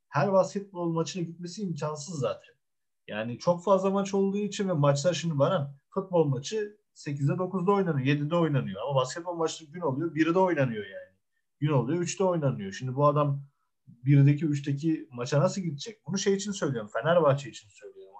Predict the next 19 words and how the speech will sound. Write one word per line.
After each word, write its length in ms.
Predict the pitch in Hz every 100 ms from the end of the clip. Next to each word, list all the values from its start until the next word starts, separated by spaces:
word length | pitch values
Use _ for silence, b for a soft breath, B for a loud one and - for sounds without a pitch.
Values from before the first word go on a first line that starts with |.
| 110
Anadolu 260 | 113 131
kulüpleri 380 | 135 131 135 135
için 280 | 135 151 147
değil. 220 | 139 139 _ _ -
Büyük 280 | 175 196
kulüplerin 580 | - 151 151 151 214 240 _ _ _ _
basketbol 560 | 170 170 - 202 175
maçları 460 | 151 131 131 127 117
birde 240 | 156 160
oynanıyor, 380 | 170 160 160 160
ikide 220 | 156 143
oynanıyor, 380 | 160 156 156 143
bazen 300 | 139 156 156
oluyor, 300 | 165 175 226 -
on 260 | 208 214
birde 180 | 208 208
oynanıyor. 440 | 220 208 175 139
Şu 160 | 135 156
an 220 | 156 139